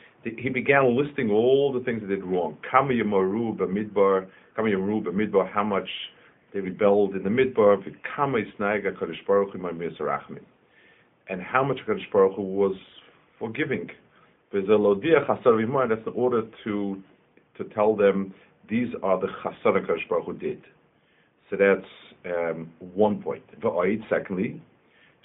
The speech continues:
sheyuchachu b'dvarav, sheyachzu kulam, penyisachol chatoisa.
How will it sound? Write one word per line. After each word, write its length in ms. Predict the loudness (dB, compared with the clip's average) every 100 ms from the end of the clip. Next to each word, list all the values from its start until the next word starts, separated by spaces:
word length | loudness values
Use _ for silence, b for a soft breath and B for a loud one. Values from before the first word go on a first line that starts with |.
| -6 -4
sheyuchachu 760 | -2 -2 -2 -2 -2 -2 -4
b'dvarav, 680 | -4 0 6 8 8 6 0 -2
sheyachzu 460 | 4 4 2 -2 -2 0
kulam, 320 | 2 2 2 -2
penyisachol 480 | -4 -6 -6 -6
chatoisa. 480 | -6 -2 -2 0 -6